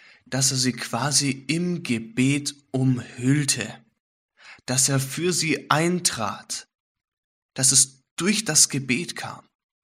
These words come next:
Und es ist selbstverständlich, dass Jesus auch für seine Jünger betet, denn es sind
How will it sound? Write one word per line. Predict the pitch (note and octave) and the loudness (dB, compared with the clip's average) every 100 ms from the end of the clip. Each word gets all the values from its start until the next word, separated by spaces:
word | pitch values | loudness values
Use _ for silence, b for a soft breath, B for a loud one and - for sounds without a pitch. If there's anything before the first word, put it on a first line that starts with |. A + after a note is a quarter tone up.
| _ _ _ _ _ _ _ _ _ _ _ _ _ | _ _ _ _ _ _ _ _ _ _ _ _ _
Und | - B2+ | -2 0
es | C3 | 2
ist | C#3+ - | 4 2
selbstverständlich, | E3 F3+ - C#3+ - F3 A#3+ A2+ G#2 - | 2 0 -2 -4 -6 -6 -8 -8 -6 -8
dass | - - - - | -8 -8 -6 -6
Jesus | - G2 G2 - A#2 | -6 -6 -4 -2 -2
auch | A#2 C3+ | -4 -8
für | - | -4
seine | C3 B2+ B2+ | -2 0 0
Jünger | A#2+ C#3 C#3 | 0 -2 -4
betet, | C3+ C3 F3 - - | -4 -6 -6 -8 -6
denn | G#2+ | -6
es | - A#2 | -4 -2
sind | C3+ B2+ A#2+ | 0 0 -2